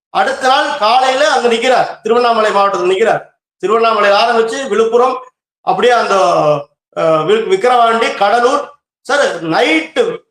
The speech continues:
நைட்டு வரைக்கும் சார், ம், நைட்டு இருட்டாகிற வரைக்கும், அதாவது நடு இரவு வரைக்கும் அங்க அந்த களத்துல நிக்கிறார். அங்கிருந்து நேரா வந்தவர் டெல்லி போய் நிக்கிறார்,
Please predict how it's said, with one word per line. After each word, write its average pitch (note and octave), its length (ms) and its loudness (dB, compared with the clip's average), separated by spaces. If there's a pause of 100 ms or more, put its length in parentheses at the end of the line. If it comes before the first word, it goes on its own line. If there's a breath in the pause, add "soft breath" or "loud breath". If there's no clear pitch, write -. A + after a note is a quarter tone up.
(140)
நைட்டு E3 540 -2
வரைக்கும் A#3 320 0
சார், - 200 -8 (340)
ம், D3 260 -16 (640)
நைட்டு A3+ 360 -2
இருட்டாகிற B3 580 0
வரைக்கும், A3 260 0
அதாவது G#3 300 2
நடு A#3+ 520 2
இரவு A#3 240 4
வரைக்கும் A#3 360 2
அங்க F#3 240 2
அந்த F3+ 160 -2
களத்துல F#3+ 360 0
நிக்கிறார். D#3 260 -6 (680)
அங்கிருந்து A3+ 460 0
நேரா C#4+ 340 2
வந்தவர் C4+ 440 0
டெல்லி A#3 240 0
போய் B3 140 2
நிக்கிறார், A3+ 520 -2